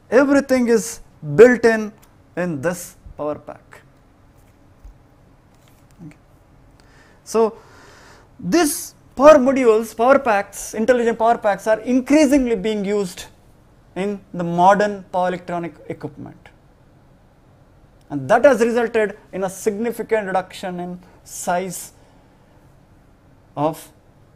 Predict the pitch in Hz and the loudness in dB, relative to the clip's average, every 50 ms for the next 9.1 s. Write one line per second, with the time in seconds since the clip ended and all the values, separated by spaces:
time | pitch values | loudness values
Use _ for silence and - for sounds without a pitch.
0 | _ _ - 147 151 151 156 151 147 143 - 151 147 139 139 - - - - - | _ _ -8 -8 -6 -4 -4 -4 -4 -6 -8 -10 -10 -10 -12 -14 -18 -20 -20 -20
1 | - - - - - _ _ - - _ - _ _ _ _ _ _ _ _ _ | -20 -20 -20 -20 -20 _ _ -20 -20 _ -20 _ _ _ _ _ _ _ _ _
2 | _ _ _ _ _ _ _ _ _ - - 202 214 208 185 226 277 302 311 311 | _ _ _ _ _ _ _ _ _ -8 -4 -2 -2 0 0 2 2 4 6 4
3 | 285 214 180 165 240 311 339 330 311 277 226 165 160 135 107 - - - _ _ | 4 4 4 6 8 8 8 8 6 4 2 2 -2 -6 -6 -10 -16 -20 _ _
4 | _ - _ _ _ _ _ _ - _ _ _ _ _ _ _ _ _ - 190 | _ -20 _ _ _ _ _ _ -20 _ _ _ _ _ _ _ _ _ -6 -4
5 | 214 214 - - 240 262 240 240 233 156 - - - - - _ _ - - _ | -4 -4 -2 0 0 2 2 0 -2 -2 -4 -8 -14 -16 -20 _ _ -20 -20 _
6 | _ - - _ _ _ _ _ _ _ _ _ _ _ _ _ _ _ - 170 | _ -20 -20 _ _ _ _ _ _ _ _ _ _ _ _ _ _ _ -12 -12
7 | 151 - 190 202 220 233 220 - - 196 180 175 165 147 - - - 190 220 208 | -6 -2 0 2 2 2 0 -2 -4 -8 -8 -8 -8 -10 -14 -6 0 2 2 2
8 | - - - - - - _ _ _ _ _ _ _ 143 139 190 247 247 - 214 | 0 -4 -12 -18 -20 -20 _ _ _ _ _ _ _ -6 -2 -2 0 0 0 -2
9 | 175 - | -4 -4